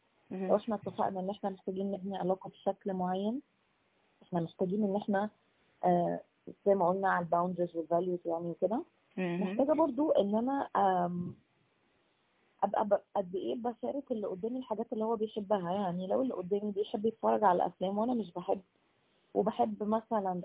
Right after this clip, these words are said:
Speaker 2: ان انا اروح اتفرج على مطوشة،
Speaker 1: مهم.
Speaker 2: فايتس اوكي ان احنا نتفرج مرة على ماتش ومرة على فيلم.
Speaker 1: حلو
Speaker 2: مش
Speaker 1: قوي
Speaker 2: طول الوقت
Speaker 1: المثال ده.
Speaker 2: تبقى مطوشة ومش طول الوقت يبقى فيلم.
Speaker 1: مم.
Speaker 2: فيعني نشارك بعض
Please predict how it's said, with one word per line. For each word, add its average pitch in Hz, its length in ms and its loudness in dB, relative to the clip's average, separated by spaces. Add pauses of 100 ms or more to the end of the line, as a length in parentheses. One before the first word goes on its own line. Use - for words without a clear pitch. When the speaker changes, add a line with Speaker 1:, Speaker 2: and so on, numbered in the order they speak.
Speaker 2:
ان 190 140 -2
انا 226 160 0
اروح - 480 -4
اتفرج 214 540 2
على 190 200 6
مطوشة، 208 500 -6 (420)
Speaker 1:
مهم. 196 200 2
Speaker 2:
فايتس 233 220 -2
اوكي 240 340 -2
ان 254 120 -2
احنا 262 200 -4
نتفرج 233 460 -2
مرة 226 240 2
على 196 180 0
ماتش 190 260 -4
ومرة 202 240 0
على 180 180 2
فيلم. 190 260 -2 (340)
Speaker 1:
حلو 214 320 12
Speaker 2:
مش 180 60 10
Speaker 1:
قوي 202 120 8
Speaker 2:
طول 214 100 6
الوقت 190 200 6
Speaker 1:
المثال 180 160 4
ده. 170 120 4
Speaker 2:
تبقى 175 180 10
مطوشة 214 420 2
ومش 208 300 0
طول 208 140 0
الوقت 202 300 -2
يبقى - 300 0
فيلم. 175 240 -2 (420)
Speaker 1:
مم. 196 380 2 (260)
Speaker 2:
فيعني 196 920 4
نشارك 240 340 -4
بعض 226 340 -2